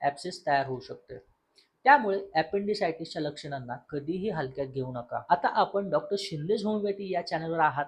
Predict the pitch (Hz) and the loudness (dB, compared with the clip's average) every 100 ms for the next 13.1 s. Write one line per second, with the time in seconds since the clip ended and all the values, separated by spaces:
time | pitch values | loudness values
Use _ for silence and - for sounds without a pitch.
0 | - 147 - 175 196 160 165 185 196 202 | -6 -14 -4 -2 -2 -4 -6 -4 -4 -4
1 | 196 175 - 175 160 151 143 123 123 - | -8 -10 -10 -6 -6 0 0 -2 -8 -14
2 | _ 160 - - 185 190 196 190 165 180 | _ -14 -8 -8 -6 -2 0 0 -4 -8
3 | 160 135 135 156 151 143 170 196 - 196 | -8 -12 -10 -10 -8 -10 -8 -10 -12 -12
4 | 202 190 185 160 151 143 139 131 120 117 | -8 -8 -8 -10 -10 -10 -10 -6 -6 -6
5 | 113 _ _ _ _ - 175 - 208 160 | -16 _ _ _ _ -14 -8 2 2 2
6 | 131 - 160 - 226 - 208 175 185 - | -6 -6 -6 -2 -2 2 2 2 -4 -2
7 | 202 - 180 - 180 170 160 160 151 - | -6 -4 -8 -8 -8 -6 -6 -8 -12 -10
8 | 165 165 143 135 127 - 117 117 - _ | -8 -6 -8 -4 -4 -2 -6 -6 -18 _
9 | _ _ _ _ _ 143 143 240 240 202 | _ _ _ _ _ -2 -2 -4 -4 -2
10 | 196 190 190 156 - 127 - 151 160 - | -2 -2 -2 -2 -4 -10 -12 -12 -10 2
11 | 185 196 - 160 - 196 220 - - - | 2 2 -2 -4 -2 -2 -2 -6 -8 -10
12 | 180 180 185 156 143 156 147 - 123 110 | -6 -2 -2 -2 0 2 2 0 -6 -6